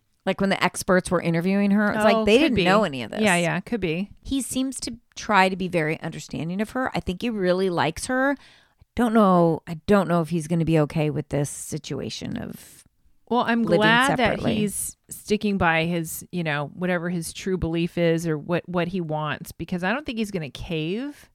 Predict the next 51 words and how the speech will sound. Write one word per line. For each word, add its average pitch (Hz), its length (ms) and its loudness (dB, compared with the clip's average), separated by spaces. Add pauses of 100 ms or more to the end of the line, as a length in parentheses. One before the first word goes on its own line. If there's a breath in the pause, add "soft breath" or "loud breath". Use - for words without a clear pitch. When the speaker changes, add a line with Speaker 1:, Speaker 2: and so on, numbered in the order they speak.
(360)
Speaker 2:
I - 80 -4
think 339 180 -4
he 320 100 0
likes 214 360 0
her, 247 140 0
but 220 120 0
I 196 100 4
also 208 280 0
think 196 260 -4
he 196 400 -6
is 175 180 -6
very 185 300 -2
aware 175 320 -2
of 160 100 -2
what 160 140 -6
he 185 160 -8
wants 165 380 -6
and 160 100 -8
what - 120 -10
he 175 180 -6
Speaker 1:
Yeah. 160 140 2
Speaker 2:
needs, 156 200 -8
and 160 120 -6
he's 175 180 -8
not 160 200 -6
about 147 320 -6
to 143 260 -8 (320 soft breath)
sacrifice 160 800 -2
it, 71 260 -4 (180)
you 208 120 2
know, 180 140 4
to 175 80 0
make 160 220 -4
her 185 180 -2
happy. 143 340 -4
'Cause 226 160 -4
she 453 180 0
has 427 220 0
little 269 240 0
girl 208 340 0
tantrums, 170 800 -4
too, 147 380 -2
and 165 260 -2
she 233 120 -2
Speaker 1:
Mm. 233 40 -2
Speaker 2:
needs 277 260 -6
to 170 100 -10
stop 156 380 -4
doing 147 300 -6
that. - 200 -6
Speaker 1:
Mm-hmm. 170 340 -6